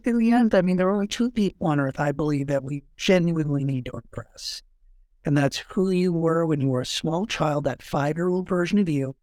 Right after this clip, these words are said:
and then the eighty-year-old version of you. And if those two people can look at you and what you accomplished in your life and can say, "I'm proud of you," like, "You, you did something great."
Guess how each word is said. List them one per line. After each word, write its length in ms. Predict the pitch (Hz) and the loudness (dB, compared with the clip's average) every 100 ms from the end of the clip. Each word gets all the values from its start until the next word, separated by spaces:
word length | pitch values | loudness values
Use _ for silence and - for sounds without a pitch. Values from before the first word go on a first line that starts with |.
| _ _ _ _ _ _ _ _ | _ _ _ _ _ _ _ _
and 140 | 143 | 2
then 120 | 147 151 | 4 4
the 120 | 151 | 4
eighty-year-old 580 | 147 147 143 131 123 123 | 4 2 2 2 0 0
version 300 | 135 139 - | -2 -2 -8
of 80 | |
you. 100 | - - _ _ - _ _ _ - | -14 -20 _ _ -20 _ _ _ -2
And 120 | 156 | -2
if 160 | - | 0
those 340 | - 185 220 - | 2 2 2 -2
two 240 | - 196 | -2 -4
people 460 | - - 160 147 127 | -2 -2 -2 -2 -6
can 260 | - 151 143 | -4 -4 -2
look 300 | 160 196 - | -2 -2 0
at 80 | |
you 300 | 196 175 160 | 0 0 0
and 120 | 143 147 | 0 -2
what 160 | 165 | -4
you 140 | 196 170 | -2 -2
accomplished 720 | - 180 180 - 202 180 175 | -2 -4 -4 0 0 0 -2
in 160 | 165 | -2
your 180 | 165 165 | 0 0
life 300 | 147 135 135 | 0 -4 -4
and 80 | 147 | -8
can 80 | 143 | -4
say, 160 | 151 | -2
"I'm 140 | 139 - | -2 -4
proud 420 | - 170 165 160 | -6 2 2 2
of 120 | 143 | -2
you," 160 | 135 127 | -4 -2
like, 280 | 135 123 - - _ - | -4 -4 -8 -20 _ -12
"You, 320 | - 185 208 196 | -4 0 0 -2
you 260 | 196 240 | 0 2
did 180 | 214 185 | 2 0
something 380 | - 180 185 151 | 0 -2 -2 -6
great." 680 | - - 147 143 110 - | -8 -6 -2 -2 -4 -12